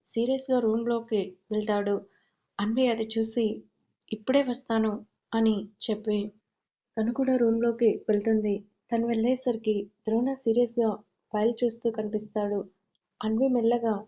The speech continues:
తన దగ్గరికి వెళ్తూ, "ఇప్పుడు ఏమంటారో ఏమో" అనుకుంటూ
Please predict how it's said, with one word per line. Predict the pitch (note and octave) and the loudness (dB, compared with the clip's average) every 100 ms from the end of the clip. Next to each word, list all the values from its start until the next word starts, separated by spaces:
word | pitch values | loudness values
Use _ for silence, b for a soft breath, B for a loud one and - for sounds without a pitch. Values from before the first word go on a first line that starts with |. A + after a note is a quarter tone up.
| _ | _
తన | - A3 | 0 2
దగ్గరికి | G3+ G3+ A3 A3 | 2 0 0 2
వెళ్తూ, | A3 G#3 G#3+ G#3 - _ _ _ - | 2 2 0 0 -6 _ _ _ -6
"ఇప్పుడు | A3 A3+ A3 F3+ - _ _ - | -6 6 6 6 -4 _ _ 0
ఏమంటారో | G#3 A3+ B3+ C4 C4 | 2 2 2 4 6
ఏమో" | B3+ A3+ G#3+ G3+ - _ _ - | 6 4 2 -2 -4 _ _ -6
అనుకుంటూ | G#3+ G#3+ G#3+ | -2 -2 2